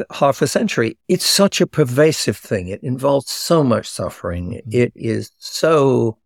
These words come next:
Speaker 1: socially consequential. And it's such a hard puzzle to deal with, not just to understand its ultimate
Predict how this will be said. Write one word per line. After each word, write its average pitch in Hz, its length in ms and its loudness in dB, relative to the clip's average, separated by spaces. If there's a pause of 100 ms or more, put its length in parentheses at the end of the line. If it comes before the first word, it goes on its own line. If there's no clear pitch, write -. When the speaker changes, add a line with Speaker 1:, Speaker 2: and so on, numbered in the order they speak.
Speaker 1:
socially 139 680 2
consequential. - 1200 -8 (140)
And 131 320 0
it's 156 220 -2
such - 320 -2
a 175 100 -2
hard 165 560 0
puzzle - 460 -4 (580)
to 117 160 0
deal 104 240 0
with, - 340 -12 (140)
not 185 240 2
just - 380 0
to 127 140 -2
understand 113 840 -2
its - 340 -10 (560)
ultimate 117 560 0